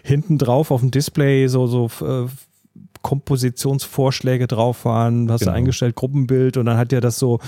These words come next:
Speaker 2: So
Speaker 1: ein paar
Speaker 2: virtuelle
Speaker 1: so
Speaker 2: Overlays.
Speaker 1: Silhouetten von, von, äh, Menschen gezeigt und dann, oder Sonnenuntergang, dann hast du irgendwie eine horizontale Linie für den Horizont und einen
Speaker 2: Mhm.
Speaker 1: Kreis, wo die Sonne reinkommt und so. Ähm, so ähn-,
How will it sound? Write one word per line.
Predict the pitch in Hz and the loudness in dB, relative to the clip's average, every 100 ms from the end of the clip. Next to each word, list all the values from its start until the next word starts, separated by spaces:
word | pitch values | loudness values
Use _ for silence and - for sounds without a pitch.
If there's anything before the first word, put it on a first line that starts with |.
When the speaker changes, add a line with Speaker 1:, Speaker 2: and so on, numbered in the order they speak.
| - - | -16 -4
Speaker 2:
So | 104 | -2
Speaker 1:
ein | |
paar | 98 | 0
Speaker 2:
virtuelle | 101 117 98 | 2 4 4
Speaker 1:
so | 120 | 4
Speaker 2:
Overlays. | 120 113 120 120 95 | 4 4 4 2 2
Speaker 1:
Silhouetten | 135 127 | 0 0
von, | - 120 117 117 117 143 226 | -2 0 0 0 -2 -8 -14
von, | 147 - 120 117 113 113 | -12 -2 0 0 0 -2
äh, | - | -4
Menschen | 110 117 - | -2 -2 -2
gezeigt | 123 - 107 117 | -6 -2 -2 0
und | 110 | -2
dann, | 104 107 | -2 0
oder | 113 113 | 0 0
Sonnenuntergang, | 107 117 143 123 120 117 113 120 | 2 0 2 0 0 0 0 2
dann | 110 | 2
hast | 113 - | 0 -2
du | |
irgendwie | - 110 | -2 0
eine | 117 | 2
horizontale | 113 117 117 113 110 107 | 0 0 0 0 0 0
Linie | 104 127 120 | 0 2 2
für | - 107 | 0 0
den | 107 107 - - | 0 -2 -8 -10
Horizont | - 113 107 104 127 135 | -4 -2 -2 0 0 0
und | - 107 117 | -2 -2 0
einen | 110 | 0
Speaker 2:
Mhm. | 104 | 0
Speaker 1:
Kreis, | - 107 117 | 0 0 0
wo | 120 | 0
die | 110 | 0
Sonne | 110 127 117 | 2 2 2
reinkommt | 110 110 107 107 107 | 0 0 0 -2 -2
und | 113 104 | -4 -4
so. | 107 107 - - - - - _ | 0 -2 -4 -20 -20 -20 -20 _
Ähm, | 117 113 120 113 110 - - - 139 175 160 139 | 0 2 2 0 -2 -10 -20 -16 -14 -14 -14 -10
so | 160 | -6
ähn-, | 143 165 | 0 0